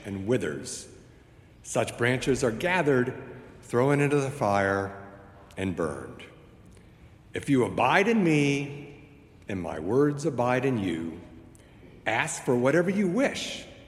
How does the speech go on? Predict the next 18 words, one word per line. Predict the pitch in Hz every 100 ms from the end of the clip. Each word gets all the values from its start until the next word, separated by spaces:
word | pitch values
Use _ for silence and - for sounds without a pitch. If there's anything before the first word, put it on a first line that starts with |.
| - - - - - -
and | 98
it | 113 127
will | 127 135
be | 151
done | 143 175 165
for | -
you. | 80 69 62 - - - - - - - - - - - - - -
My | - 101
Father | 101 - 165 185 196 175
is | 120 101
glorified | 113 123 170 180 170 135 104 95 98
by | 95 92
this, | 110 151 - - - - - - -
that | 95 -
you | 123 147
bear | 139 113 113 101
much | 101 156 - -
fruit | - 143 95 107 -